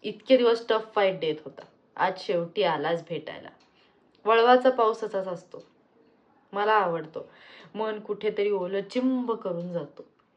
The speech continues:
जुन्या आठवणी ताज्या करून जातो. आणि या पावसात मस्त भजी खायला मिळाली की काय म्हणतात,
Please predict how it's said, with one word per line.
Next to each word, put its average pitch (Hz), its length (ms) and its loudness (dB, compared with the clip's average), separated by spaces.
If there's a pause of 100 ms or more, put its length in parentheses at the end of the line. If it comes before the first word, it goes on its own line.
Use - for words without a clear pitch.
(180)
जुन्या 196 300 -2
आठवणी 180 840 -8 (160)
ताज्या 170 340 0
करून 170 320 -2
जातो. 156 280 -12 (300)
आणि 220 280 -4
या 202 200 0
पावसात 196 560 -2 (960)
मस्त 247 540 -2 (380)
भजी 269 340 0
खायला 240 360 2
मिळाली 208 600 -4 (300)
की 226 540 -2 (880)
काय 208 200 2
म्हणतात, 180 440 -6